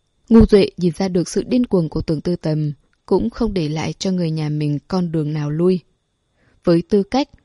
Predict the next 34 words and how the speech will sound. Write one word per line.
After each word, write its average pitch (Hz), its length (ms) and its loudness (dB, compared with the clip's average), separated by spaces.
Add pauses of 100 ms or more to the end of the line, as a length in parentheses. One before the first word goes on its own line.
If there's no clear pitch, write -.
(220)
là 196 280 2
ứng 202 160 0
cử 247 260 2
viên 208 220 0
ngày 160 120 -2
hôm 185 240 -2
nay, 180 260 0 (300)
Tưởng 240 120 2
Tư 262 160 -2
Tầm 170 320 -2 (160)
nói 160 220 -2
nhiều 202 280 0
thêm 185 240 -4
mấy 165 140 -2
câu. 180 440 0 (920)
"Nếu 196 120 4
như 233 140 6
hôm 220 140 6
nay 190 260 0
tôi 196 140 0
được 175 180 -2
chọn, 165 240 -2 (300)
tôi 247 100 2
không 240 160 0
có 202 100 0
nhiều 214 220 2
thời 185 200 -2
gian 196 260 -4
ở 165 80 -2
lại 147 160 -4
Hồng 170 200 -4
Kông. 185 320 -2 (420)
Cuối 202 140 2
cùng 180 380 0